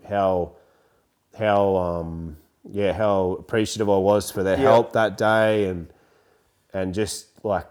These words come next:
Speaker 1: everyone was sort of just on such a high, like, it was
Speaker 2: Yep.
Speaker 1: just such a good vibe.
Speaker 2: Oh, mate, definitely.
Speaker 1: And Uzek's wife went to bed, and then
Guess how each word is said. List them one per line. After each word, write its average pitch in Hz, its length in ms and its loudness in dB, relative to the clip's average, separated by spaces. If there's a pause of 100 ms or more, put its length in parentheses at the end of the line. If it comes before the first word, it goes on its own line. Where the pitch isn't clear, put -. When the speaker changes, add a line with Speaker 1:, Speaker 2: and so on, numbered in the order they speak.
(180)
Speaker 1:
everyone 123 340 0
was 101 140 -6
sort 107 240 -2
of 90 220 -2
just - 360 -8
on 110 240 -4
such - 460 -2
a 120 40 -2
high, 107 460 0
like, 123 300 0
it 113 80 -2
was 123 120 0
Speaker 2:
Yep. - 60 -10
Speaker 1:
just - 220 -4
such 131 260 0
a 123 60 -4
good 104 220 -4
vibe. 92 420 -4
Speaker 2:
Oh, 98 160 -4
mate, 104 220 -8 (160)
definitely. 107 680 -12
Speaker 1:
And 110 220 -8
Uzek's 139 440 2
wife 113 380 2
went 110 200 0
to 104 60 -6
bed, 107 540 2
and 92 140 -4
then 92 360 -6